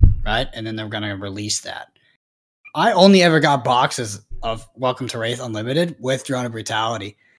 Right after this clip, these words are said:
And, like, when they made that announcement, did they have, like, the idea of actually printing Welcome to Wraith longer than they did? Because it seems like it was, like, either short-lived or not lived at all. <laughs> I'm just, like, kinda confused 'cause, like, yeah, we're gonna take it out of Unlimited.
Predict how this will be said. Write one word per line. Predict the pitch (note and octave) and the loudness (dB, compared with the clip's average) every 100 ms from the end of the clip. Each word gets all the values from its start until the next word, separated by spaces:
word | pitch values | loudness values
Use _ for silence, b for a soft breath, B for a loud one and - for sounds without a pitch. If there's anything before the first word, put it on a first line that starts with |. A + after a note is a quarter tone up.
| _ _ - | _ _ -4
And, | D#3+ | 2
like, | D#3 D3 - | 2 2 0
when | D3 G3 | 2 4
they | A#3 | 4
made | G#3+ D3+ D#3+ | 2 0 4
that | F3+ | 4
announcement, | C#3+ A#2 A2 C#3 G3 G#3 | 4 0 -4 -4 -4 -4
did | C#3+ | -4
they | C#3 D3+ | -4 -4
have, | - C3 C3+ D#3 | -2 0 0 -2
like, | C3+ A#2+ | -6 -6
the | B2+ | -6
idea | A2+ A2+ G#2+ B2+ | -8 -8 -6 -6
of | B2+ A2+ | -6 -6
actually | G#2+ - A2+ G#2+ G#2 _ | -8 -8 -10 -12 -14 _
printing | A#2 G#2+ C3 A#2 | -14 -10 -10 -10
Welcome | A2 G#2+ A2 | -10 -12 -14
to | G#2 | -12
Wraith | G2 G#2+ | -10 -10
longer | A#2 G2+ A2 | -10 -8 -8
than | A2+ A2 | -10 -10
they | G#2 | -10
did? | F#2 F#2 C3 G#3+ - | -10 -8 -8 -8 -6
Because | D3 G3+ F3+ | 0 4 4
it | F3+ | 4
seems | A3 C4+ | 6 6
like | G3 E3+ | 6 4
it | D3+ | 4
was, | D3+ C#3 | 2 0
like, | A#2 | -4
either | C3+ C#3 A#2+ | -4 -4 -4
short-lived | - D3+ D#3+ D#3+ D#3 G#3 F#3 | -2 -2 -2 0 4 4 4
or | C#3 | 2
not | C#3 C3+ | 2 0
lived | C#3 B2 | -2 -2
at | A#2 | -2
all. | A2 F#2+ - _ _ - | -2 -4 -8 _ _ -2
<laughs> | C3 | 6
I'm | B3+ G#3 F#3+ | 8 8 6
just, | F#3+ A3 | 6 6
like, | F#3+ - | 6 6
kinda | F3 F3+ | 4 6
confused | D3+ - E3 C#3+ | 2 2 4 4
'cause, | B2+ B2 | 0 -6
like, | A#2 | -6
yeah, | C3 | -6
we're | A#2+ | -4
gonna | C#3+ C#3 | -6 -6
take | B2+ A2+ | -8 -8
it | |
out | G#2 G2+ | -8 -6
of | |
Unlimited. | G#2 G#2 G#2 F#2+ | -8 -8 -8 -10